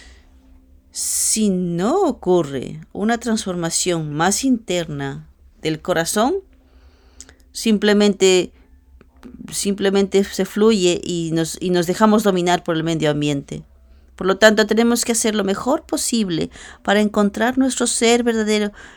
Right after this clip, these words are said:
y original durante nuestra vida de fe. Por eso, mis hermanos y hermanas, recientemente, continuamente estoy hablando. Cualquier cosa que hacemos, cualquier, donde quiera que yo vaya,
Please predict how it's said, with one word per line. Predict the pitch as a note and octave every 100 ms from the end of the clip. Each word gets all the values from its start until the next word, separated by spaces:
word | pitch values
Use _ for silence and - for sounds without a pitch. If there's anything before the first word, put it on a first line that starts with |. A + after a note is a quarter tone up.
| -
y | G#3 G#3+
original | A3 A3 G3+ F3+ F#3+ G3+ F#3+
durante | F3+ G3+ A3+ A3 G#3
nuestra | A3 A#3 - A#3
vida | A3+
de | G#3+ G#3+
fe. | A#3+ A3+
Por | G3+
eso, | A#3 - C#4
mis | B3+
hermanos | A3+ G#3+ G#3
y | G#3
hermanas, | G3+ F#3+ D3 D3 - _ _ - _ _ _ _ _ -
recientemente, | F3+ F#3+ F#3+ F#3+ G3 G3 G3 F#3
continuamente | F#3+ F#3 G3 G3+ G#3 G#3
estoy | A3 - E3
hablando. | D#3+ D#3 D3+ - - - - _ _ _ _ _ _ - _ - _
Cualquier | - A3+ - B3 A3+
cosa | G#3+ G#3+ G3+
que | - C3
hacemos, | - D#3 C#3+ C3+ - - - _ - - _ - -
cualquier, | G3 - A3 G#3
donde | - - G3+ G3+
quiera | B3+ C4+
que | A#3
yo | F3
vaya, | C3+ C#3+ C3 C3+ D3